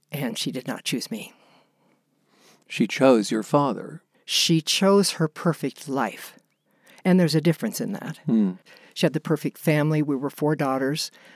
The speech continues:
Speaker 1: two years apart, um, and she had this perfect world that she lived in.
Speaker 2: You were the youngest. Uh, did your father abuse your siblings?
Speaker 1: I don't talk about my two middle sisters, but my eldest sister, Gwen,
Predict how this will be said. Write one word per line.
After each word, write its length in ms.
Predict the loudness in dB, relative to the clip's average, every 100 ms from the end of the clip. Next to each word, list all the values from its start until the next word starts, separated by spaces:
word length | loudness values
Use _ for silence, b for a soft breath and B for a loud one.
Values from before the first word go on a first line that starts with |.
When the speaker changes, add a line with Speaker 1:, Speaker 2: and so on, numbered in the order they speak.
| b
Speaker 1:
two 140 | -4 0
years 240 | 0 0
apart, 500 | -2 -2 0 -2 -4 b b b b b _ -6
um, 360 | -4 -2 -4
and 180 | -2 -2
she 240 | 0 2 4
had 300 | 4 2 0
this 160 | -4
perfect 400 | -4 -4 -2 -2
world 240 | -2 -4 -4
that 180 | -8
she 140 | -4 -2
lived 280 | -2 -4 -6
in. 200 | -10 -12 _ _ _ B B B B B B B B B
Speaker 2:
You 180 | 6 8
were 120 | 8
the 80 | 4
youngest. 640 | 4 4 4 4 2 -4
Uh, 160 | -8 -8
did 240 | -4 0
your 120 | 2
father 440 | 0 0 2 2 2
abuse 480 | -2 -2 -2 -2 -2
your 120 | -4
siblings? 640 | -4 -6 -6 -8 -10 -16 B B B B B
Speaker 1:
I 60 | 4
don't 180 | 4 4
talk 220 | 0 2
about 200 | 0 0
my 140 | -2
two 180 | 0 0
middle 220 | 2 -2
sisters, 480 | -2 -2 0 0 0
but 200 | -2 -2
my 220 | -2 -2
eldest 300 | -2 -2 -2
sister, 280 | -4 -4 -6
Gwen, 520 | -2 -2 0 -2 -8